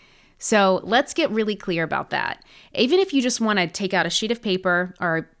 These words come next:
you know, pick up your phone and just start making a list of all the things that you know that you don't want, things that trigger you, things that are, you know, you're resistant to, things that you know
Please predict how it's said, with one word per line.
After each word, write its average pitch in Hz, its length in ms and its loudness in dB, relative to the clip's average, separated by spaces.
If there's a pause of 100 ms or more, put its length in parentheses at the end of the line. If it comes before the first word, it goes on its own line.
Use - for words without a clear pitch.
(260)
you 190 80 -4
know, 160 100 -2
pick 208 200 -4
up 226 100 -6
your 220 100 -4
phone 175 460 0
and 185 100 -2
just 196 160 -4
start 302 260 2
making 294 360 0
a 190 60 -2
list 165 500 -2
of 170 180 -6
all 202 200 4
the 254 100 -2
things 185 380 -2
that 165 100 -4
you 180 180 -4
know 170 460 -2
that 180 140 -6
you 175 100 -4
don't 160 300 -4
want, 110 320 -8
things 233 360 0
that - 140 -6
trigger 196 300 -4
you, 165 220 -4
things 208 480 -4
that 190 240 0 (280)
are, 117 160 -4
you 202 100 -4
know, 170 200 -4
you're 175 180 -4
resistant 185 460 -2
to, 170 160 -4
things 254 340 0
that 262 140 -6
you 214 100 -2
know 190 500 2